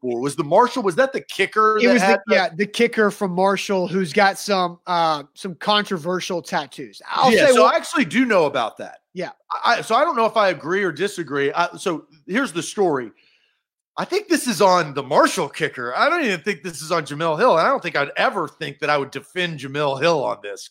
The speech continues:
Speaker 1: Good Lord.
Speaker 2: I've had Jamil Hill muted on Twitter for probably
Speaker 1: She's
Speaker 2: four
Speaker 1: the
Speaker 2: years.
Speaker 1: worst. She is the worst. But what happened was the Marshall kicker had, has a bunch of tattoos, and he got a three percenter tattoo,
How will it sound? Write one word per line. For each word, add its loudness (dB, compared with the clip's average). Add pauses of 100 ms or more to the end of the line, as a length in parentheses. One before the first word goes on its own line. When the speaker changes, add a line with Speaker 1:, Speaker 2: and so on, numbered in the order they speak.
Speaker 1:
Good -12
Lord. -12
Speaker 2:
I've 0
had 0
Jamil 0
Hill -4
muted -8
on -8
Twitter -8
for -12
probably 2
Speaker 1:
She's -2
Speaker 2:
four 0
Speaker 1:
the 4
Speaker 2:
years. -2
Speaker 1:
worst. -10
She -6
is -2
the -4
worst. -12 (160)
But 4 (160)
what 6
happened 2
was 0 (320)
the -4
Marshall 2
kicker -2
had, 2 (220)
has -2
a -4
bunch -2
of -10 (160)
tattoos, -6
and -8
he -6
got 4
a 2
three -4
percenter -4
tattoo, -4